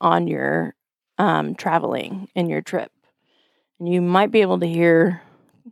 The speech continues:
Pumpkin the Calico digging in the trash again.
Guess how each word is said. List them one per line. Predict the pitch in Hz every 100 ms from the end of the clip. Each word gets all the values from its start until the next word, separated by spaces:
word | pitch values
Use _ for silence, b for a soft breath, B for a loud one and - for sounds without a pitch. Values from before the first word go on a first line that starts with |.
| _ _ _ _
Pumpkin | - 190 - 196
the | 196
Calico | 196 180 165 - 135 156 185 - _ _ _ _ _ _ 196
digging | 196 170 175 170 175
in | - 175 170
the | 175
trash | 175 - -
again. | - 143 - 208